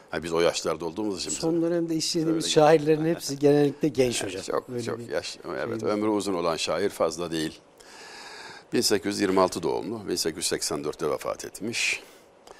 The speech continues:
Speaker 1: Yani Encümen-i Şuara dediğimiz bir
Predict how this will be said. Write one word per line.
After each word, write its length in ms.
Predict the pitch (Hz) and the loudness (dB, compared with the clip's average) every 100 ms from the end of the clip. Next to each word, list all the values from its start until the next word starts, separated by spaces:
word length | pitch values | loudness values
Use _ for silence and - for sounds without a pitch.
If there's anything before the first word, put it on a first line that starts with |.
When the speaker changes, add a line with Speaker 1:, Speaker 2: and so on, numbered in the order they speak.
| - - - - | -20 -20 -20 -10
Speaker 1:
Yani 460 | 135 135 110 113 113 - - - 78 - - | -2 0 0 0 -2 -6 -18 -16 -16 -14 -2
Encümen-i 520 | 110 107 110 117 110 | 0 2 0 2 0
Şuara 500 | - 98 92 104 104 | 0 2 4 6 4
dediğimiz 520 | 90 80 80 95 87 | 4 0 0 -2 -2
bir 300 | 85 87 - | 0 -2 -4